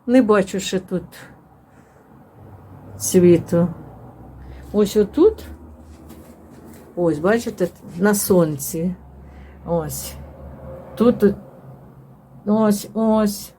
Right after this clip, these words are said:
ось, он. Багато. Тут я кинула була в горшок, вона прийнялася,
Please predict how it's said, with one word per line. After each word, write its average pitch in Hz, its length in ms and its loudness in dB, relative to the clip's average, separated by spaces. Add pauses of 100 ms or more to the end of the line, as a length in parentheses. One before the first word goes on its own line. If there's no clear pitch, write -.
(100)
ось, 214 520 0
он. 214 560 2 (600)
Багато. 196 680 -2 (320)
Тут 196 180 -6
я 196 120 2
кинула 220 520 4
була 185 300 2
в 180 40 6
горшок, 180 460 0
вона 196 240 2
прийнялася, 208 920 4